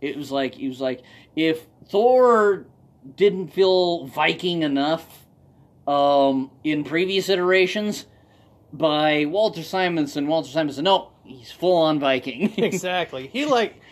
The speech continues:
Speaker 2: decked the shit out of Thor. And it was also, um, believe it or not, how he depicted him on how he dressed as well.
Speaker 1: Yeah, exactly. Um,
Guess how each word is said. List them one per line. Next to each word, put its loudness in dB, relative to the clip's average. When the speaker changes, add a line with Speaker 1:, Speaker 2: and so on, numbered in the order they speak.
Speaker 2:
decked -4
the -8
shit -6
out -2
of -8
Thor. -4
And 0
it 0
was 0
also, 0
um, 0
believe -4
it -6
or -6
not, -6
how -2
he -6
depicted -4
him 0
on -4
how -4
he -8
dressed -4
as -14
well. -4
Speaker 1:
Yeah, 2
exactly. 2
Um, 2